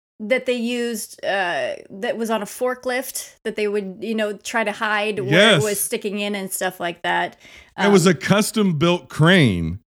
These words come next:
Speaker 2: that had to
Speaker 1: Mm-hmm.
Speaker 2: be configured in a way that it could hold fourteen, I mean, almost, you know, fifteen hundred pounds,
Speaker 1: Right.
Speaker 2: but not be seen. It had to
Speaker 1: Yeah.
Speaker 2: be at just the right angle so that you couldn't see it. So it's,
Speaker 1: Mm-hmm.
Speaker 2: yeah, it's a, kind of amazing, honestly.
Speaker 1: And it's a, it's such a smart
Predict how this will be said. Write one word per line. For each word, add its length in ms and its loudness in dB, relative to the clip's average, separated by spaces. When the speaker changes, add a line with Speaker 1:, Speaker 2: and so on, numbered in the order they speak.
Speaker 2:
that 320 2
had 180 4
to 60 4
Speaker 1:
Mm-hmm. 40 0
Speaker 2:
be 140 0
configured 500 4
in 80 6
a 60 6
way 520 6
that 180 0
it 120 0
could 140 0
hold 640 8
fourteen, 720 2
I 80 0
mean, 120 6
almost, 280 4
you 100 2
know, 140 2
fifteen 340 2
hundred 220 4
pounds, 480 2
Speaker 1:
Right. 340 -4
Speaker 2:
but 500 4
not 280 -4
be 100 0
seen. 460 0
It 80 -2
had 80 6
to 60 6
Speaker 1:
Yeah. 100 4
Speaker 2:
be 100 6
at 140 0
just 320 4
the 100 10
right 200 6
angle 420 0
so 120 -6
that 80 -4
you 140 -4
couldn't 380 4
see 220 2
it. 160 -10
So 280 -2
it's, 220 -2
Speaker 1:
Mm-hmm. 120 -6
Speaker 2:
yeah, 220 -2
it's 160 -6
a, 100 -2
kind 160 6
of 80 6
amazing, 560 4
honestly. 540 -8
Speaker 1:
And 120 2
it's 140 -2
a, 200 -4
it's 120 0
such 240 -4
a 60 -2
smart 580 -2